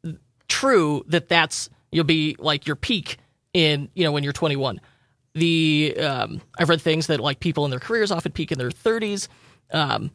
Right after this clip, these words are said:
but I have dealt with so many entrepreneurs of all ages, um, including,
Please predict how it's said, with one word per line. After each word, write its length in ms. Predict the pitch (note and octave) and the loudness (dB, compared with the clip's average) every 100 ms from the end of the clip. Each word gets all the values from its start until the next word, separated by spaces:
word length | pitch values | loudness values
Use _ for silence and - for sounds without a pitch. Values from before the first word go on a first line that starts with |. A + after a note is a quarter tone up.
| _ | _
but 220 | F3 E3+ _ _ _ | 2 2 _ _ _
I 120 | G3+ G3+ | 2 2
have 180 | G3 | 2
dealt 280 | F#3+ F3+ E3 | 2 2 0
with 160 | E3+ D#3+ | -2 -4
so 200 | - G#3+ | -2 0
many 200 | G#3+ F3 | 0 0
entrepreneurs 640 | F3 - D#3+ D#3 D3 C#3 - - | -2 -2 0 2 0 -2 -4 -2
of 200 | G3+ G3 - | 0 0 0
all 360 | F#3+ G#3 A3 G3 | 2 4 4 2
ages, 640 | F#3 F3+ C#3+ A2 F#2+ - - _ _ | 0 0 -2 -4 -6 -10 -14 _ _
um, 380 | - C3 A2 A#2+ | -2 0 -2 -4
including, 500 | - D3+ E3+ D#3+ D3 | -6 -2 0 2 0